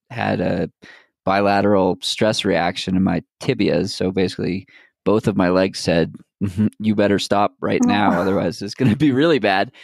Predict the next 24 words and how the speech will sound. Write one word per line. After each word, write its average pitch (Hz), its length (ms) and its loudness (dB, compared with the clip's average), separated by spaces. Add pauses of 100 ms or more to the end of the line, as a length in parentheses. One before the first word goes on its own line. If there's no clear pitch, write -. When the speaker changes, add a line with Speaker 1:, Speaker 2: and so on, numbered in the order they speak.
(320)
Speaker 2:
Yeah. 190 580 0
Speaker 1:
Um, 127 160 -8 (240)
and 143 100 0
so 170 100 2
I 151 40 4
took 160 180 -2
six - 240 -10
weeks 151 220 -2
off, 110 380 0 (120)
and 117 680 2 (240)
my 117 160 0
first 135 320 -2
run 123 180 0
back 123 400 -2
was 110 540 2 (460)
a 104 220 0
twenty 135 300 2
minute 123 360 2
little 117 320 2
jaunt 120 580 0
in 107 180 0
Saint 117 300 -2
George, 110 400 0
Utah. 104 560 -2